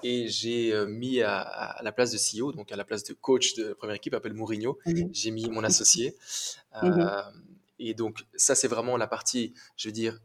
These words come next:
Speaker 1: si on voit, c'est au top. Donc, c'est là où
Speaker 2: Mhm.
Speaker 1: je donne la vision et que, que je fais en sorte de donner les idées, et cetera. Et puis, je me suis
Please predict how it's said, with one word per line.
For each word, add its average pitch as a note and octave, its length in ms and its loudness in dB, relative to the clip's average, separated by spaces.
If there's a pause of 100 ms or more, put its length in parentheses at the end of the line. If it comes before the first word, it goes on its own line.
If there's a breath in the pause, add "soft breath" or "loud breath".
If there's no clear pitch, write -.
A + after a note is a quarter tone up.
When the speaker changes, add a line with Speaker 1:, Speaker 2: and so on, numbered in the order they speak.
(280)
Speaker 1:
si - 200 2
on A2+ 80 -4
voit, A#2+ 180 4
c'est A#2+ 140 6
au A2+ 140 -2
top. D#3 320 2 (320)
Donc, G#2+ 200 -10
c'est A2 100 0
là - 140 4
où - 40 6
Speaker 2:
Mhm. - 40 4
Speaker 1:
je A#2 100 2
donne A#2 200 4
la A2 100 0
vision A#2+ 560 0
et G#2 80 -4
que, G#2 220 -4 (500 loud breath)
que - 100 -10
je - 80 0
fais G#2+ 120 -6
en G#2+ 40 -4
sorte A#2 200 0
de - 20 2
donner A2 240 -2
les G#2 180 -4
idées, A2+ 180 -2
et A2+ 40 -2
cetera. A2 400 -4
Et C3 60 -2
puis, C#3+ 260 -8
je C3 140 0
me B2 60 -6
suis C3+ 360 -4